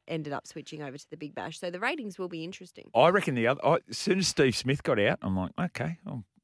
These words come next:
Speaker 1: Really?
Speaker 2: Yeah,
Speaker 1: But there was
Speaker 2: yeah.
Speaker 1: no hope for de Minaur pretty early.
Speaker 2: Well, there's no hope for the Hurricanes, really.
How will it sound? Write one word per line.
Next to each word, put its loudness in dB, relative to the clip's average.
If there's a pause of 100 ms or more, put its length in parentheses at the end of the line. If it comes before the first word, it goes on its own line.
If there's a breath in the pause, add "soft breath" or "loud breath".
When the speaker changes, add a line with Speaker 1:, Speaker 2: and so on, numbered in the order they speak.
(120)
Speaker 1:
Really? 4
Speaker 2:
Yeah, 6
Speaker 1:
But 2
there 6
was 4
Speaker 2:
yeah. 0
Speaker 1:
no 4
hope -2
for -14
de -4
Minaur -4
pretty -6
early. -6 (140)
Speaker 2:
Well, 0
there's 0
no 4
hope 4
for 2 (640)
the -4
Hurricanes, 2
really. 4